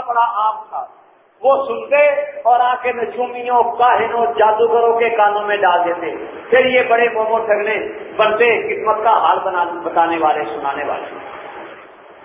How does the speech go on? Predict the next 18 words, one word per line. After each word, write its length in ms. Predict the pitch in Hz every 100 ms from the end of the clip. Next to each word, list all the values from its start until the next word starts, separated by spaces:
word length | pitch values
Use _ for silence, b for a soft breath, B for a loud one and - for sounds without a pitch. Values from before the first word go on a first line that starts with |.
| - - -
لیکن 640 | 208 247 269 - - - - -
رسول 400 | 226 220 294 320
اللہ 420 | 311 269 277 269
صلی 120 | 262 254
اللہ 520 | 254 240 247 240 247
علیہ 260 | 233 214
وسلم 320 | 220 233 226 -
کی 340 | 233 214 -
بعثت 360 | 247 226 226 233
و 60 |
نبوت 440 | 220 208 233 233 214
کے 80 |
بعد 320 | 202 214 214 202
یہ 80 |
سلسلہ 360 | 190 180 - 185
بند 300 | 175 151 151
ہو 160 | -
گیا۔ 100 | -